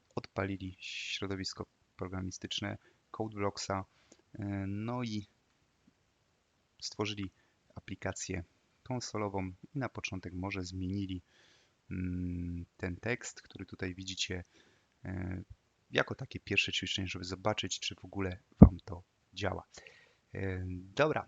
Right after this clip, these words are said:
no i ten szkielet będziemy wykorzystywać za każdym razem, czyli najczęściej, gdy będziemy pisać nowy program,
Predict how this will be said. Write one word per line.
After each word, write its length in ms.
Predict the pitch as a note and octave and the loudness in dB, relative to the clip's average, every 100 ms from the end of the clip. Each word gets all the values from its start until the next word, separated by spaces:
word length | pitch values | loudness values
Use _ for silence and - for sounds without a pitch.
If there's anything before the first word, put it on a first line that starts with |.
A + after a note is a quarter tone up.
| G#2 | -4
no 260 | A2+ D#3+ | -2 -2
i 60 | F#3+ | 0
ten 140 | C3+ | 0
szkielet 320 | B2 - A#2 | 0 -2 -2
będziemy 260 | G#2 G2+ G#2 | -2 -2 -2
wykorzystywać 560 | F#2+ G2 F#2 - F#2 F2+ | -4 -4 -6 -4 -6 -4
za 100 | F2+ | -6
każdym 320 | F#2 F#2 F#2 | -6 -6 -4
razem, 360 | A#2+ G#2 F#2+ F#2 - - _ | -2 0 -2 -4 -14 -20 _
czyli 300 | - G#2 G2 | 0 2 0
najczęściej, 640 | F#2 - G2+ F#2+ - F#2+ | 0 0 0 -2 -2 -4
gdy 160 | F2+ F2+ | -6 -6
będziemy 300 | F#2 F#2 F2+ | -4 -4 -8
pisać 340 | - - F2+ | -10 -8 -4
nowy 220 | F#2+ F#2 | -4 -6
program, 420 | - A2 G#2 G2 | -6 -6 -2 -4